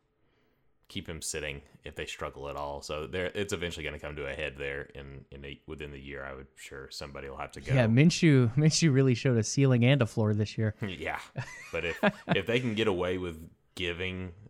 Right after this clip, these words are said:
Speaker 1: or trading Foles to somebody within the year, I think they will, because that's gonna clear some money when they've got Minshew for, you know, uh, peanuts for at least a couple more years.
Speaker 2: Yeah,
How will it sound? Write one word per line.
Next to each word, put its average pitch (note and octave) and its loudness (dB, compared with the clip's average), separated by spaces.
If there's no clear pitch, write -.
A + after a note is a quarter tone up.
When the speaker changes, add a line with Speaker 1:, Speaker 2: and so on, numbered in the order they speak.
Speaker 1:
or D2 -6
trading F2 -4
Foles F2 -4
to E2+ -8
somebody F2 -2
within E2 -10
the D#2+ -8
year, D#2+ -4
I D#2+ -4
think D#2+ -10
they D2 -6
will, D2+ -6
because D2 -8
that's C#2+ -10
gonna D2 -12
clear E2 -8
some D2+ -10
money D2+ -6
when D2 -10
they've D2 -10
got D2+ -6
Minshew D2+ -12
for, C#2+ -10
you D#2+ -8
know, C2+ -14
uh, C#2+ -10
peanuts D2+ -10
for D2+ -6
at B1 -8
least D2 -14
a C#2+ -14
couple C#2 -12
more C#2 -10
years. C#2 -10
Speaker 2:
Yeah, B2 2